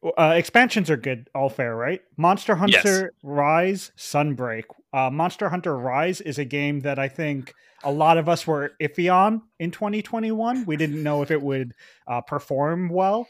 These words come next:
Speaker 1: uh, but I think it came out and it did incredibly well. People love it. Uh, Rise is coming to P C, and I think across the board, this expansion's coming out. Uh, Rise has an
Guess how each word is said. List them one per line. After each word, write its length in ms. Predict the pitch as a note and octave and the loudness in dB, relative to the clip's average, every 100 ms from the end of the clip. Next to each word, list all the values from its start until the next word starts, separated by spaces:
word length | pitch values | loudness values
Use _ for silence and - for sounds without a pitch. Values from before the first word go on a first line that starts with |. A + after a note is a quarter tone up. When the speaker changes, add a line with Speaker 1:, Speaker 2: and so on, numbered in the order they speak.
| _ | _
Speaker 1:
uh, 220 | C#3 C3 | -4 -4
but 160 | C3 D3+ | 0 0
I 80 | C#3 | 0
think 160 | E3+ | -2
it 100 | C#3+ | -4
came 260 | C3 E3 C#3+ | -2 -2 0
out 240 | D3+ F#3+ A3 | 0 -2 -4
and 160 | C3 B2 | -8 -8
it 160 | A2+ | -10
did 220 | - C#3 | -6 -4
incredibly 560 | B2 A#2 - F#3+ G3+ B2+ | -4 -10 -4 -4 -4 -8
well. 320 | A2+ B2 D#3+ | -8 -6 -6
People 480 | F#3+ C3+ C3+ A#2 C3 _ | -8 -10 -8 -10 -12 _
love 320 | A#2+ C3 G3 | -8 -8 -6
it. 140 | D3 - _ _ _ _ | -8 -10 _ _ _ _
Uh, 220 | A#2 A#2 - _ C#3+ | -14 -14 -18 _ -8
Rise 320 | C3+ C#3+ E3+ | 0 2 2
is 100 | E3+ | -2
coming 360 | - F3+ F3 | -2 0 0
to 100 | D#3+ | -4
P 220 | D#3+ - D#3+ | -8 -6 -6
C, 480 | - E3 F#3+ G#3 G3+ | -4 -6 -6 -8 -10
and 220 | C#3+ C3+ C3 | -10 -6 -6
I 60 | |
think 280 | B2+ F3 D3+ | -6 -6 -6
across 360 | C3+ - D#3 - | -10 0 0 0
the 80 | C#3 | -8
board, 480 | B2+ C3 E3 F3+ - | -4 -2 -2 -4 -10
this 160 | C3 | -10
expansion's 480 | - - D3 D3 B2 | -10 -10 -10 -10 -14
coming 280 | - B2 A#2+ | -14 -12 -12
out. 180 | A#2+ B2 _ _ _ _ | -14 -18 _ _ _ _
Uh, 300 | A#2+ A#2+ A#2+ | -8 -6 -6
Rise 360 | B2 C3+ D3 D3+ | -4 0 2 2
has 160 | C#3+ | -2
an 120 | C#3+ | -2